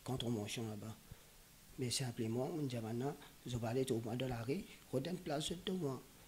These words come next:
Je demande place, moi, dans mon coin, tranquille, mon travail. Jusqu'à là, moi, pas qu'on ait aucune réponse, mais tant que moi, pas de réponse, moi, je travaille là même.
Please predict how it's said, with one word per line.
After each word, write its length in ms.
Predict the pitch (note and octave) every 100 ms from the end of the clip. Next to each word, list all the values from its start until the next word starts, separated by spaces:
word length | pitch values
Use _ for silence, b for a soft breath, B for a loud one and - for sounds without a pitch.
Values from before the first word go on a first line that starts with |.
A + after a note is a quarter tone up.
| -
Je 80 | C3+
demande 380 | A2+ A#2 A#2+ D#3+
place, 240 | E3+ D3+
moi, 160 | D3+ C#3
dans 120 | C3
mon 120 | A#2+
coin, 200 | A2+ C#3
tranquille, 360 | D3+ D#3 C3+ D3
mon 120 | D#3+
travail. 520 | C#3+ - E3 C#3 B2+ C3 - - - - - - - - - - -
Jusqu'à 340 | B2 - A2
là, 180 | A#2 B2
moi, 140 | D3
pas 100 | C#3
qu'on 160 | A#2 C3+
ait 60 | B2+
aucune 280 | A2+ A#2+ B2
réponse, 400 | A#2+ A2+ A#2+ B2+
mais 100 | A#2
tant 200 | - A#2+
que 100 | A2+
moi, 200 | C3+ B2
pas 100 | C3+
de 100 | B2+
réponse, 480 | C3 B2 A#2 A#2 A2+
moi, 120 | A#2+
je 100 | A#2
travaille 360 | B2 C#3+ D3+ E3
là 100 | D3+
même. 180 | C#3+ C#3